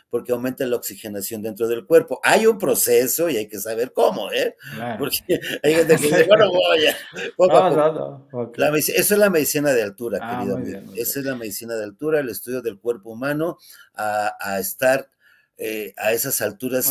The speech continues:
Speaker 1: tan
Speaker 2: Expuesto a niveles
Speaker 1: impresionantes.
Speaker 2: bajos de oxígeno y
Speaker 1: Sí.
Speaker 2: temperatura
Speaker 1: ¿Y la
Speaker 2: de
Speaker 1: otra
Speaker 2: oxígeno.
Speaker 1: pregunta era?
Speaker 2: La otra pregunta es, ¿cómo podemos,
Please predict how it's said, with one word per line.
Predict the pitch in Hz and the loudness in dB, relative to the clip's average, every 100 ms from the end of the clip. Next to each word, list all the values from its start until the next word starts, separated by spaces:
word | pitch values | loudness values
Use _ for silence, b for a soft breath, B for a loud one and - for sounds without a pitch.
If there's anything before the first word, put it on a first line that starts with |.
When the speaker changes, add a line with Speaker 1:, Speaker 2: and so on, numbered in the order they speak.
| 131 | -2
Speaker 1:
tan | 131 131 | 0 0
Speaker 2:
Expuesto | 101 131 | -2 0
a | 120 | -2
niveles | 117 113 110 107 | -2 -4 -6 -6
Speaker 1:
impresionantes. | 98 - 120 | -10 -12 -2
Speaker 2:
bajos | 127 131 139 117 | -2 0 -4 -4
de | |
oxígeno | 110 - 123 135 123 123 | -8 -8 -10 -10 -8 -8
y | 107 | -8
Speaker 1:
Sí. | 101 | -10
Speaker 2:
temperatura | - 104 95 104 | -8 -8 -10 -12
Speaker 1:
¿Y | 123 | 2
la | |
Speaker 2:
de | 170 | 4
Speaker 1:
otra | 190 | 4
Speaker 2:
oxígeno. | |
Speaker 1:
pregunta | 165 165 175 180 | 2 0 2 2
era? | 180 202 | 8 8
Speaker 2:
La | 160 | 8
otra | 185 196 202 | 6 6 4
pregunta | 175 160 185 185 180 | 4 2 0 2 4
es, | 180 185 - _ | 2 -2 -10 _
¿cómo | - 190 202 214 | -4 -2 0 -2
podemos, | 196 185 175 147 160 - - | -2 -2 -4 -8 -12 -14 -20